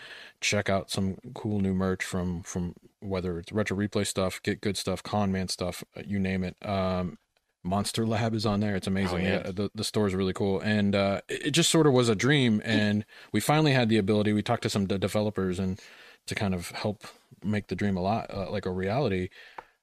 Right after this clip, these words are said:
Speaker 1: Um, and it took a while 'cause we, we really wanted to make it n-, not only right visually, but r-,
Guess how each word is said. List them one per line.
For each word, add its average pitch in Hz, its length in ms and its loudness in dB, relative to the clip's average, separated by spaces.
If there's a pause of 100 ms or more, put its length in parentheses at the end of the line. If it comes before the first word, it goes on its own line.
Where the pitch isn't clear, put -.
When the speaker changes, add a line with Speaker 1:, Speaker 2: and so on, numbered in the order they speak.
(120)
Speaker 1:
Um, 95 320 0
and 117 120 0
it 117 100 -2
took - 180 0
a 165 60 6
while 98 360 4
'cause 101 280 -2 (100)
we, 113 520 0 (300)
we 113 180 -2
really 160 240 4
wanted 139 260 2
to 107 80 4
make 104 240 2
it 101 140 -2 (180)
n-, 113 140 -6 (100)
not 113 200 4
only 104 360 2 (100)
right 98 340 -2
visually, 135 480 0
but 107 220 -2 (100)
r-, 101 120 -8